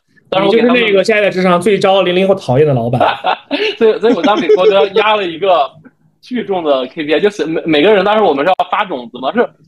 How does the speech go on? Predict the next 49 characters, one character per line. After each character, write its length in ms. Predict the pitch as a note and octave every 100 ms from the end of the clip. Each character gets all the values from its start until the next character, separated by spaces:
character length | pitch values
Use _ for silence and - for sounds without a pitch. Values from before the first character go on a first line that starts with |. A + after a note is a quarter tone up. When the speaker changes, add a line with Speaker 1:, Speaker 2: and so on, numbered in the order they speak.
| _
Speaker 1:
投 220 | - F3 F#3+
大 160 | D4
屏 180 | G3 E3+
幕 140 | B3
发 140 | G3 D#3
种 140 | C3+
子， 80 | B2
我 120 | A#2+
忘 160 | C#3+ D3
了， 60 |
然 80 | C3
后 60 | E3+
给 80 | D#3
他 100 | D#3+
压 180 | G3 F#3+
了 60 |
一 20 |
个 80 | D#3+
不 120 | F3
可 100 | F#3+
能 80 | D3
完 180 | C#3 C#3
成 80 | C#3
的 120 | C#3+
事 80 | D#3+
儿， 120 | B2+ - _ _
然 100 | E3
后 60 | E3
别 80 |
的 100 | G#3+
人 140 | G#3+ F#3
就 80 | G#3
放 300 | C4 A#3+ E3+
弃 80 | D3
了， 100 | B2+
就 120 | D3
无 100 | A3
所 200 | - B2+
谓， 200 | F3 C#3
反 160 | C#3
正 260 | D#3+ G#3 F#3+
就 120 | F#3+
赚 200 | - F#3+
你 60 | D3
那 100 | D#3
几 120 | D#3
百 140 | D3+
块 140 | C3+ D3
钱。 200 | C3 B2